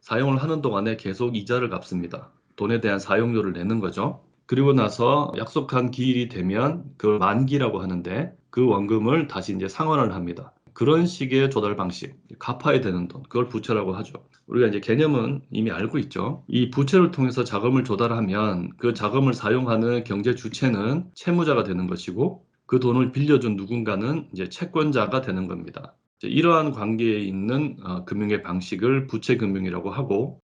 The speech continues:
부채금융을 통해서 조달한 자금은 경제 주체의 재무 상태표에서 여기에, 어, 기입이 됩니다. 그리고 이제 자본금융은,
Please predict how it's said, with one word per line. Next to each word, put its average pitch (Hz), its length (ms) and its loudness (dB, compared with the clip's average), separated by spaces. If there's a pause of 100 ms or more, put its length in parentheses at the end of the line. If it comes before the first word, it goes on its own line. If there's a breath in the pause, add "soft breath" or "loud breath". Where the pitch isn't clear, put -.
(100)
부채금융을 131 640 2
통해서 123 460 2
조달한 101 560 0
자금은 107 720 0 (260 loud breath)
경제 113 300 2
주체의 110 720 2
재무 113 240 -2
상태표에서 95 920 0
여기에, 92 520 0 (160)
어, 85 160 -12
기입이 107 320 -2
됩니다. 80 460 -10 (360 soft breath)
그리고 135 160 4
이제 110 140 4
자본금융은, 120 960 2